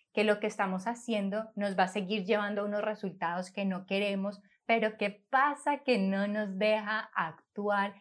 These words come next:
¿Qué es eso que pensamos? ¿Por qué nos pasa esto de no decir hoy, bueno, hasta aquí llego y corto esta situación y a partir de hoy comienzo un nuevo día?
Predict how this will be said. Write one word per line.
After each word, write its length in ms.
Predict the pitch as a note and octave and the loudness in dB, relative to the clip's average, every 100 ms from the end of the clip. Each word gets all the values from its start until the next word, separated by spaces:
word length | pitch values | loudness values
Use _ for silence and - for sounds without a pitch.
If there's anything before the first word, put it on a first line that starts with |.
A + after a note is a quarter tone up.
| - - | -18 -4
¿Qué 140 | G#3 | -2
es 120 | G#3 | 0
eso 240 | G#3+ A3+ A3+ | -2 -4 -2
que 160 | A3 | -2
pensamos? 1000 | G#3+ F3+ D3+ D3+ - G3 G3+ G3+ G3+ G3+ - _ _ - | -2 -4 -4 -6 -4 -2 0 0 -2 -4 -14 _ _ 2
¿Por 320 | G#3 G3+ G3+ | 2 2 -2
qué 160 | G#3+ | -2
nos 300 | G#3+ A#3 A#3 | 0 -2 -2
pasa 420 | - A#3 A#3 G#3+ G#3+ | -2 -2 -2 -2 -2
esto 440 | G#3 - G#3+ G#3+ _ - | -2 -2 -2 -2 _ -2
de 180 | G3 | 0
no 160 | G3 F3 | 2 0
decir 440 | F#3+ G3 G#3 G3+ | -2 -6 -4 2
hoy, 280 | G3 G3 G3 - | 4 2 -4 -10
bueno, 360 | F3 G3+ F#3 F3 | 4 6 6 0
hasta 200 | - F3+ | -2 -6
aquí 300 | - F3+ E3+ F3 | -6 -10 -10 -4
llego 520 | A#3+ B3+ B3+ C4+ - | 0 0 2 2 0
y 160 | F#3+ F#3+ | -4 -2
corto 320 | F#3 E3+ G3 | 0 0 -2
esta 300 | G3 - G#3+ | -4 0 0
situación 960 | G#3+ A3 G3+ E3+ D#3 - G3+ A3+ A#3+ A#3 | 0 -6 -2 -2 -4 -8 -2 0 2 0
y 40 | |
a 120 | A#3 | 2
partir 420 | F#3+ F#3 F#3 D#3+ | 2 0 -4 -6
de 140 | D#3 G3+ | 0 4
hoy 220 | A#3 B3+ | 4 4
comienzo 480 | - F#3+ F3+ D#3 F#3+ | -2 -2 -2 -4 -4
un 140 | G3 G3+ | -2 0
nuevo 360 | G#3 G3 G3+ | 0 2 2
día? 340 | G#3 G3+ E3 | 2 0 -2